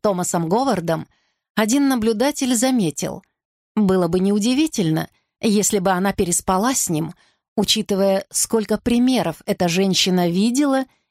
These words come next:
и видит ежедневно». Иностранцы невысоко ценили английских придворных дам. Французский адмирал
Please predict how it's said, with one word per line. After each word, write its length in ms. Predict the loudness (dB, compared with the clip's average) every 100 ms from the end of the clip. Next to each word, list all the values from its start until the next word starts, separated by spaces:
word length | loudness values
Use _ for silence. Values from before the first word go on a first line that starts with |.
| _
и 100 | 0
видит 400 | 2 0 0 0
ежедневно». 800 | 0 0 0 0 2 0 -2 -6 _ _ _ _ _ _ _ _
Иностранцы 800 | 0 0 0 0 -2 -2 -2 -2 -2
невысоко 640 | -2 0 0 -2 -2 -4
ценили 380 | -2 0 2 2
английских 640 | 0 0 0 0 -2 -4
придворных 580 | -2 0 0 0 0 -2
дам. 340 | 0 0 -2 -8 _ _ _ _ _ _
Французский 560 | -2 0 0 0 0 0
адмирал 580 | 0 2 2 2 0